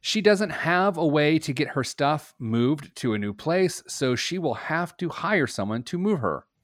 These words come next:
So she also has a vehicle that's breaking down, and she needs it to get to work. She has never been good with money, but I haven't given her any money for the past several years except for birthday gifts, et cetera.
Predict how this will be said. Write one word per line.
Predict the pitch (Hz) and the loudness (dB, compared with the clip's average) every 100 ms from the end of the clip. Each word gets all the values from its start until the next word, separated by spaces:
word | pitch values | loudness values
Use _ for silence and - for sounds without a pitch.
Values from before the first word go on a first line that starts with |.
| _ _ | _ _
So | - - _ _ _ _ _ _ _ _ | -20 -20 _ _ _ _ _ _ _ _
she | - | 0
also | 127 120 | 2 4
has | 113 | 4
a | 90 | 2
vehicle | 113 120 190 - - - - | 0 0 -2 -4 -16 -16 -10
that's | 117 | -4
breaking | - 143 123 | 2 2 2
down, | 113 120 160 180 - - | 2 2 0 -4 -16 -10
and | 117 | -6
she | 127 | -2
needs | 143 180 175 | 0 0 0
it | 180 | -2
to | 151 | -4
get | 113 113 | -4 -4
to | 170 | -2
work. | 202 160 - | -2 -2 -4
She | 170 | -4
has | 156 180 175 | 0 -2 0
never | 233 262 269 | 0 2 4
been | 240 202 | 2 2
good | 120 95 | 2 0
with | 92 | 0
money, | 135 151 151 | 0 0 0
but | 123 | -2
I | 110 | -4
haven't | - 180 143 87 | -2 -4 -4 -2
given | 143 98 | -2 -2
her | 95 87 | -2 -4
any | 90 | -6
money | 87 98 123 | -6 -6 -6
for | 98 | -10
the | |
past | 98 139 147 - | -8 -4 -4 -2
several | 160 127 123 | -2 -2 0
years | 175 143 | 0 0
except | 101 - 196 175 - | -2 -4 -2 -2 -4
for | 175 | -2
birthday | 190 180 107 | -2 0 -2
gifts, | 82 82 - - - | -2 -6 -8 -14 -20
et | 120 | -16
cetera. | - 110 87 92 | -4 -2 0 -2